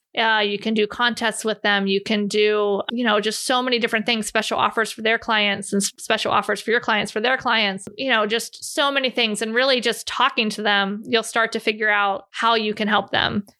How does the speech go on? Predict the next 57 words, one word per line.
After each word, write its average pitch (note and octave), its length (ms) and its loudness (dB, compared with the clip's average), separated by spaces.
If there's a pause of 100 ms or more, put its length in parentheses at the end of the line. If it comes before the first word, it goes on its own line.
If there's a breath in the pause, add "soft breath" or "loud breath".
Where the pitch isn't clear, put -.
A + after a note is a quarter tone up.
(100)
especially A#3 440 0
if A3+ 120 -6
you A3+ 140 2
approach - 380 0
it G3 240 0
from, G3+ 320 0
"Hey, B3+ 280 -2
how - 140 2
can A#3 160 -4
I A3+ 60 -2
help D4 200 0
you?" - 240 0 (220 loud breath)
Maybe A#3 240 2
they A#3+ 160 2
need A#3+ 240 0
some A#3+ 120 -4
new A#3 120 2
marketing G#3+ 420 2
images, F#3+ 600 2
and G3+ 100 2
then G3+ 140 4
you G#3 100 2
do A3+ 140 -2
that, A3 500 0
and G#3 160 -2
then G3 640 0
they'll G3 560 0 (220)
let G3+ 180 0
you, G3+ 600 2
you G#3 300 -2
know, G3 160 2
have G#3+ 200 0
a A3 40 0
display, G#3+ 420 0
or A3+ 80 0
maybe G3 220 0
they G#3+ 100 2
need A3 160 0
new G#3+ 60 0
artwork G3 340 2
in F#3+ 120 -2
their F#3 340 0 (260 loud breath)
business. G#3 380 0
So G#3+ 80 2
even A#3+ 160 2
if B3 80 -4
they're B3+ 100 0
not A3+ 160 2
gonna G#3 140 -2
pay A3+ 240 0
for A3 200 0
it G3 60 0
right G#3 240 0
now, G#3+ 280 2
you G3 120 -4
start A3+ 400 -2
that G3+ 360 0